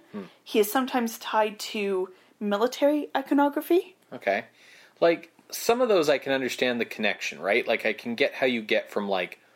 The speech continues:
Speaker 1: wind to sky to, like,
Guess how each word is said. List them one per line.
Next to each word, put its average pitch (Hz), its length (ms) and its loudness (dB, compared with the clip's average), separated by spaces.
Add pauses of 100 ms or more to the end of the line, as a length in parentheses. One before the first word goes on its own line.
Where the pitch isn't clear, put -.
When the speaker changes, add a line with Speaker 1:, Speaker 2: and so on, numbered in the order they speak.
(240)
Speaker 1:
wind 127 720 -2
to - 120 -4
sky 104 920 0
to, - 120 0
like, 92 360 -2